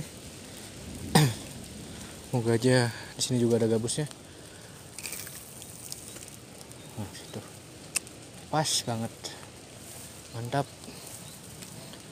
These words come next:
Ini hujannya malah tambah besar, bro.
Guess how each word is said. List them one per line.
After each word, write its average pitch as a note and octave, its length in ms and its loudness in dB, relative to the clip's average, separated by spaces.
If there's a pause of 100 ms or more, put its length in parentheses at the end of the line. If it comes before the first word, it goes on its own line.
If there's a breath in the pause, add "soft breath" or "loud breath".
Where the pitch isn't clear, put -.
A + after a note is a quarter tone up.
(1300)
Ini D3 240 12 (160)
hujannya C#3+ 400 12
malah C3+ 240 12
tambah C3 240 8
besar, C3 400 10
bro. D#3+ 160 10